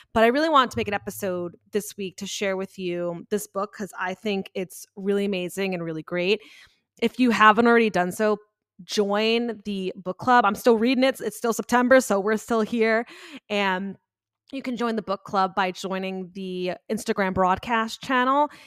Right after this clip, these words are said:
It's linked in my show notes, and I'm just posting tidbits from the book and lessons and great quotes and helpful tools that I'm learning from this book that could possibly help you as well,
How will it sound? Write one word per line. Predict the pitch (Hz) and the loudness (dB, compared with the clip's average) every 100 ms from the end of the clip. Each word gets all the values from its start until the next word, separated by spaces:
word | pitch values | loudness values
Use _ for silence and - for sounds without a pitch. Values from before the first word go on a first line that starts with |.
| 247 | -10
It's | 196 190 | -8 -2
linked | 214 202 | -2 -2
in | 196 | -2
my | 196 185 | -2 -2
show | - 185 | 0 0
notes, | 190 180 175 | 0 -2 -4
and | 202 | -4
I'm | 185 180 | -4 -4
just | 190 - | -6 -8
posting | 208 190 202 | -8 -6 -6
tidbits | 202 - 220 233 214 | -6 -8 -8 -8 -8
from | - 220 | -8 -6
the | 208 | -6
book | - 214 214 - | 0 2 2 -2
and | 190 | -6
lessons | 185 196 214 208 | -4 -4 -4 -6
and | 185 180 | -6 -8
great | 185 - | -10 -10
quotes | - 220 214 214 | -2 2 2 0
and | 196 180 _ - _ | -8 -10 _ -20 _
helpful | - 247 - 233 | -8 -8 -6 -8
tools | - 233 226 233 220 | -6 2 6 6 4
that | 185 | 0
I'm | 196 | 0
learning | 202 208 208 | 0 0 -2
from | 196 196 | -2 -4
this | 175 | -4
book | 202 - | -4 -4
that | 175 - | -6 -8
could | 180 | -10
possibly | - 180 - 185 | -8 -8 -8 -10
help | 180 170 185 | -8 -8 -8
you | 165 | -10
as | 170 - | -10 -4
well, | 202 202 196 | 0 2 0